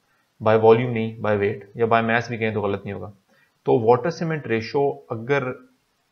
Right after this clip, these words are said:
ज़्यादा है, इसका मतलब है कि strength बहुत कम है, inversely proportional है, तो आपने water हमेशा कम ही रखना है। लेकिन इसका नुकसान ये है कि अगर water बहुत कम होगा तो workability बहुत कम होगी, बहुत solid सी जगह होगी, solid सा mass बनेगा,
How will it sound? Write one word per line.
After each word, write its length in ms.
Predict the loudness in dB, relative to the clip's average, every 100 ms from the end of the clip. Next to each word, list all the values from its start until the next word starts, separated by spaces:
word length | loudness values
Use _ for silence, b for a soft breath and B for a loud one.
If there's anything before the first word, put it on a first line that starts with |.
| _
ज़्यादा 460 | -6 -2 0 0 0
है, 320 | 0 -2 -6
इसका 240 | -12 -8 -6
मतलब 340 | -6 -6 -6
है 100 | -6
कि 100 | -8
strength 320 | -10 -8 -8 -4
बहुत 240 | -6 -4
कम 80 | -4
है, 340 | -4 -6 -10 -4
inversely 320 | -2 -2 -8
proportional 540 | -10 -10 -12 -10 -10
है, 160 | -10 -14 b b b b
तो 80 | 2
आपने 260 | 4 4 0
water 340 | 0 -2 -2
हमेशा 300 | -4 -4 -6
कम 240 | -4 -2 -2
ही 100 | -6
रखना 200 | -10 -10
है। 60 |
लेकिन 160 | -6 -6
इसका 200 | -4 -4
नुकसान 540 | -4 -6 -6 -4 -6
ये 80 | -6
है 160 | -6 -6
कि 100 | -4
अगर 140 | -4
water 300 | -2 -4 -4
बहुत 220 | -8 -8 -6
कम 100 | -6
होगा 220 | -4 -6
तो 120 | -6
workability 520 | -8 -6 -4 -4 -4
बहुत 220 | -6 -6 -6
कम 100 | -8
होगी, 260 | -8 -8
बहुत 240 | -6 -6 -8
solid 480 | -20 -8 -4 -4 -6
सी 380 | -10 -10 -10 -16 -20
जगह 320 | -12 -6 -4
होगी, 420 | -4 -6 -8 -10
solid 500 | -10 -6 -4 -4 -8 -14
सा 360 | -8 -6 -6 -8
mass 300 | -8 -8 -10
बनेगा, 420 | -12 -10 -10 -14